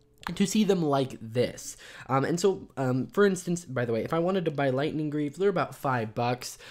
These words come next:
Um, that's just one of them. Dig Through Time, Rest in Peace. Rest in Peace has been printed in alternate art b-, before, um, so I don't know. Uh, we will have to see, but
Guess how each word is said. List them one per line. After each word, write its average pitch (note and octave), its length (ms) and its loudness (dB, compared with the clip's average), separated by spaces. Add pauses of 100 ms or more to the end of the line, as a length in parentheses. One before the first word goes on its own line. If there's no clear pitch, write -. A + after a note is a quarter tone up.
(200)
Um, A#2+ 440 -2
that's D#3+ 280 -4
just D3+ 160 -4
one B2+ 220 0
of C3 80 0
them. C3+ 160 2
Dig F3+ 200 0
Through F#3+ 120 -2
Time, D#3 360 -2
Rest D#3 200 -2
in - 60 -4
Peace. E3 180 -2
Rest G3 180 2
in G3 80 0
Peace F3 220 -6
has E3 160 0
been D#3+ 160 0
printed D3+ 320 -2
in C#3 140 2
alternate C#3 440 -2
art C3 300 -2
b-, B2 80 -8 (120)
before, E3 760 2 (340)
um, A2+ 460 0 (160)
so E3+ 220 2
I D#3+ 100 6
don't C3 160 4
know. A2+ 260 0 (300)
Uh, A#2 200 2
we F#3 140 0
will F3+ 120 2
have E3+ 180 -2
to C#3+ 80 -8
see, B2+ 260 -6
but F#3 320 0